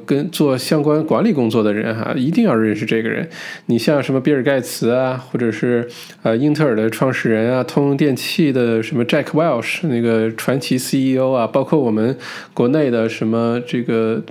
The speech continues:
呃，呃，海尔的那个C E O张瑞敏等等，都是，呃，彼得·格鲁克的，呃，信徒哈，都是受了他的深深的影响，然后经营他们的企业。所以这个彼得，彼得·格鲁克的书呢，我还会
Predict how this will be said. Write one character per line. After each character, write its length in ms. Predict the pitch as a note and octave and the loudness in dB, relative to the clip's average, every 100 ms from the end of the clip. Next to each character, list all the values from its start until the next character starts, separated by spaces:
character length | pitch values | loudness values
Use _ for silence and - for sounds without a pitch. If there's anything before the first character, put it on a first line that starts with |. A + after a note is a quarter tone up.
| - | -8
呃， 420 | C3+ A2+ A2 A2 G#3 | -4 -2 -2 -4 -4
呃， 220 | D4 B2 A2 | -4 -6 -4
海 260 | - C3+ | -2 0
尔 160 | F#3 G#2+ | 0 0
的 120 | A2 | 0
那 100 | A2+ | 0
个 80 | A2 | 0
C 160 | - A#2 | 0 0
E 40 | |
O 240 | A2+ A2+ A#2+ | 0 -2 -2
张 140 | D3 | 0
瑞 100 | D#3 | 2
敏 240 | C#3 A2 A2 | 0 -2 -4
等 140 | A2+ | -4
等， 160 | G#2+ G2+ | -2 0
都 240 | F3 G3 | 0 0
是， 400 | F#3 - D#3 A2 - - - - | 0 0 0 -2 -6 -14 -14 -4
呃， 200 | A#2 A2 | -2 0
彼 140 | A2 | 2
得· 100 | A2+ A#2 | 0 2
格 100 | C3+ | 0
鲁 140 | A#2 | -2
克 240 | - D#3+ | -2 -2
的， 260 | A#2+ A2 G#2+ - - - | 0 0 -2 -8 -18 -10
呃， 260 | D3+ A2+ A2 | -4 -2 -2
信 360 | - - E3 | -2 0 0
徒 320 | A#2+ - A2 B2 | 0 -2 0 0
哈， 200 | G#2 G2 - - | -2 -6 -6 -4
都 120 | D3 | -2
是 80 | C3+ | -2
受 220 | - D3+ | -2 0
了 100 | B2 | -2
他 320 | - - D3 | -4 -2 0
的 280 | C#3 A2+ A2+ | 0 0 -2
深 260 | - E3+ | 0 2
深 140 | E3 E3 | 2 0
的 80 | C3+ | 0
影 260 | G#2+ A#2+ | 0 -2
响， 340 | - - G#3 F3+ | -2 -4 -4 -4
然 140 | A2 | -2
后 140 | A2 | -2
经 240 | G#2+ C#3 A#2+ | -4 -2 0
营 120 | A2+ | 0
他 120 | A2 | -2
们 100 | G#2+ | -2
的 80 | G#2 | -2
企 320 | G#2 - A#2+ | -4 -8 -8
业。 100 | A#2 - - - - - | -8 -10 -14 -16 -14 -4
所 160 | D#3+ | 0
以 280 | D#3 C3 B2 - - | 2 2 -2 -6 -8
这 140 | - D#3 | -2 0
个 60 | |
彼 100 | C#3+ | 2
得， 140 | C3 D#3 E3 - - | 2 2 -2 -8 -2
彼 100 | B2+ | 2
得· 100 | D3 | 2
格 100 | D#3+ | 2
鲁 100 | F#3+ C#3+ | 0 0
克 180 | A3 | 0
的 80 | E3+ | 0
书 300 | A#2+ - C#3 | 0 0 2
呢， 140 | C3+ B2+ | 2 2
我 220 | A2+ G#2+ | 2 -2
还 280 | - G#2+ A2+ | -2 -2 -2
会 580 | - D3 B2 A#2+ A#2 | 0 0 2 0 0